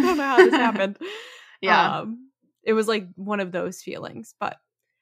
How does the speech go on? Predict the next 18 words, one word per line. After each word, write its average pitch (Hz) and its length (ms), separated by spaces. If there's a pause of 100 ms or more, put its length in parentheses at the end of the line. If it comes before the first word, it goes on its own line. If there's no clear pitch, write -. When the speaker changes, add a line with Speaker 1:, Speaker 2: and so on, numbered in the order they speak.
(1040)
Speaker 1:
I 262 120
don't 320 200
think 294 300 (580)
as 220 280
many 220 220
things 202 260
are 190 100
slipping 185 380
away 185 360
as 180 460
I 170 540 (220)
thought, 190 500 (360)
if 247 100
that 269 120
makes 269 200
Speaker 2:
Mm-hmm. 302 80
Speaker 1:
any 269 120
sense, 262 380